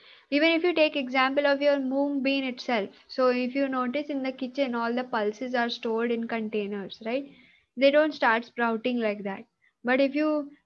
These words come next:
place them in water or if you soak them overnight, uh, the next day you'll notice that there is, uh, some presence of a sprout. So it has become like this after soaking overnight. There is a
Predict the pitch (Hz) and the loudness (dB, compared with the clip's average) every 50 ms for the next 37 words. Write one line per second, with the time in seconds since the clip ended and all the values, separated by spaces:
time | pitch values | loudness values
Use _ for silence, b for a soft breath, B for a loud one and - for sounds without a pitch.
0 | _ - 269 262 254 277 285 277 254 294 285 285 285 277 277 262 240 233 233 240 | _ -2 2 4 6 6 4 4 2 0 0 0 -2 -2 -2 -2 -2 -2 -2 -2
1 | 247 240 233 220 226 220 226 262 254 247 - 262 247 254 254 254 247 233 254 247 | -2 -2 -2 -2 -4 -6 -8 -10 -10 -8 -4 -4 -4 -4 -4 -6 -4 -6 -4 -4
2 | 247 240 233 226 247 247 240 247 247 233 220 226 240 - _ _ _ - 226 214 | -4 -6 -4 -4 -4 -4 -4 -4 -2 -2 -4 -4 -6 -10 _ _ _ -10 -8 -6
3 | 233 240 233 240 240 233 226 254 262 262 254 254 247 240 233 233 233 262 277 277 | -4 -4 -4 -4 -6 -4 -2 -2 -2 0 0 -2 -2 -2 -2 -4 -2 -2 -4 -2
4 | 285 277 262 262 247 254 - 226 226 226 220 233 233 214 - _ b b b b | 0 -2 -2 -2 -4 -6 -6 -4 -4 -2 -2 -2 -4 -4 -6 _ b b b b
5 | b b b b - 233 226 220 220 220 214 214 214 208 208 - - - 240 226 | b b b b -4 -2 0 0 0 0 0 0 -2 -2 -4 -8 -4 -4 -2 -2
6 | 226 226 233 226 220 214 214 226 226 226 226 220 220 214 214 214 - - 233 220 | -2 -4 -2 0 0 0 0 0 -2 -4 -2 -2 -2 -2 -2 -4 -6 -6 -6 -6
7 | - - - 220 214 214 226 262 277 - _ _ _ _ _ _ _ _ _ _ | -8 -8 -4 -2 0 0 0 0 -2 -4 _ _ _ _ _ _ _ _ _ _
8 | _ _ _ _ - 226 214 214 214 - 220 214 208 214 214 214 220 214 214 214 | _ _ _ _ -10 -8 -6 -6 -6 -6 -6 -6 -6 -8 -6 -4 -4 -4 -2 -2
9 | 208 208 202 208 190 208 233 240 240 - 220 214 208 - - 214 208 208 - - | -2 -4 -4 -6 -4 -4 -4 -4 -4 -6 -8 -8 -8 -10 -12 -14 -14 -14 -16 -18
10 | - - 226 208 196 - 226 226 214 208 202 208 208 208 208 208 214 240 269 277 | -10 -6 -6 -6 -4 -4 -6 -4 -2 -2 -2 -2 -4 -4 -4 -4 -4 -4 -4 -4
11 | 233 220 208 208 208 202 202 - b b b b b b b b b b _ _ | -4 -2 -2 -2 -4 -4 -8 -16 b b b b b b b b b b _ _
12 | - 226 226 214 214 214 214 | -4 -2 0 0 0 0 -2